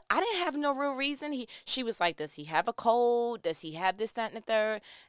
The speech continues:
And I'm answering, "No, no, no," to all the questions. And she's like, "So why do you want," she almost fought me on, "What's the point of this?" But I just felt,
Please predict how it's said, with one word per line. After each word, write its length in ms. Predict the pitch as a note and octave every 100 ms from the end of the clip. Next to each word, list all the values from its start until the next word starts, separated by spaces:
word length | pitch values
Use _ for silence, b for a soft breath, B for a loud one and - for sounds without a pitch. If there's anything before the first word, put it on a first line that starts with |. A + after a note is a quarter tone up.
| -
And 100 | E3+
I'm 120 | F3
answering, 480 | F#3+ F#3+ G3 F3 E3+
"No, 180 | G3
no, 200 | G3+ G3
no," 200 | F#3 F#3
to 140 | F#3 -
all 240 | - F#3
the 80 | F#3
questions. 480 | - G#3 F#3+ F#3+ F3
And 80 | E3+
she's 200 | - -
like, 120 | E3+
"So 160 | -
why 340 | E3+ D#3+ E3+ G3+
do 80 | G#3+
you 160 | G3
want," 220 | F#3 F#3
she 180 | F#3+ D#4
almost 280 | E4+ C#4+ -
fought 360 | - C4 C4+ G3+
me 140 | F#3
on, 160 | E3+ E3 B B
"What's 220 | D3+ A#3
the 100 | -
point 340 | - - G#3 G3+
of 80 |
this?" 220 | D#3+ - -
But 180 | D#3 -
I 180 | F#3+ G3+
just 260 | A3+ A3
felt, 300 | - F#3+ F#3